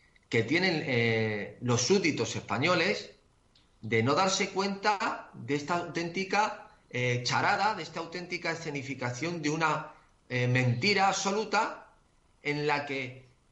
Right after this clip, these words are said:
mm, hay una cosa que me molesta mucho, eh, atrayendo a colación el término, los términos en los que nos estamos, eh, enfrentando a este, a este asunto,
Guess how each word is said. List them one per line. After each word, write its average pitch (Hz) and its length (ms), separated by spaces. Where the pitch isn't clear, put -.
mm, 131 400
hay 160 140
una 226 180
cosa 220 260
que 214 100
me 196 120
molesta 190 420
mucho, 196 600
eh, - 140
atrayendo 139 520
a 180 80
colación 175 440
el 135 160
término, 156 600
los 123 160
términos 156 420
en 127 80
los 123 120
que 117 180
nos 120 240
estamos, 139 800
eh, 113 640
enfrentando 127 540
a - 20
este, 143 160
a 127 100
este 127 180
asunto, 147 640